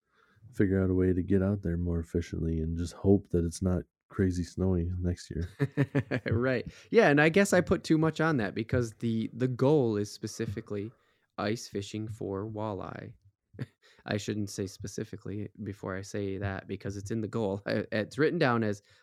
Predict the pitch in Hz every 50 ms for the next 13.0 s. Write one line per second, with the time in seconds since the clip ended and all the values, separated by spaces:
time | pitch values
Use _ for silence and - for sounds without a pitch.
0 | _ _ - 127 143 165 - - - 147 143 - 147 135 127 - - 117 113 104
1 | 107 110 117 113 113 113 113 110 104 104 - _ _ _ _ _ _ _ _ _
2 | _ - - - - 131 - - - 120 - - 107 104 - 101 95 92 95 -
3 | _ _ _ - 98 - - _ _ - 92 98 101 87 73 80 - - 127 151
4 | 214 262 311 311 277 - _ _ _ _ - - - 202 269 330 - - - _
5 | _ _ _ _ _ _ _ _ _ _ _ _ _ _ - 135 156 170 180 180
6 | 170 147 139 147 147 - - 123 113 127 127 120 110 104 95 - - _ - 170
7 | 233 - - 127 117 110 104 104 98 98 98 101 101 107 123 143 151 - _ 123
8 | 131 139 139 135 131 - 135 127 123 120 117 - 151 156 143 - 110 107 107 107
9 | 104 98 - - _ _ _ _ - - 143 127 104 107 98 - - 123 127 -
10 | - - 95 92 98 - - - - _ _ _ _ _ _ _ _ _ _ _
11 | _ _ _ _ _ _ _ _ _ _ _ _ _ _ _ 143 156 339 349 330
12 | 311 277 277 254 - 226 240 247 247 240 220 214 233 269 294 269 - 92 87 -